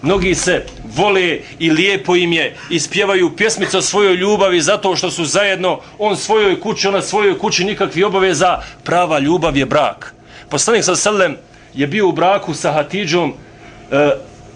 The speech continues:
bio je, znači, do svoje četrdeset osme godine. Kaže, kada se vratio u Meku,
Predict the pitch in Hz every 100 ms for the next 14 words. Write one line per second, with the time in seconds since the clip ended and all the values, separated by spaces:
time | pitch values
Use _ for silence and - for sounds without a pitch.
0 | - 139 185 185 151 160 151 160 147 185
1 | 185 147 147 143 180 - 151 165 156 147
2 | 127 143 123 107 90 - - - - -
3 | 185 185 180 - 165 175 165 185 170 190
4 | 254 247 208 185 185 202 - 139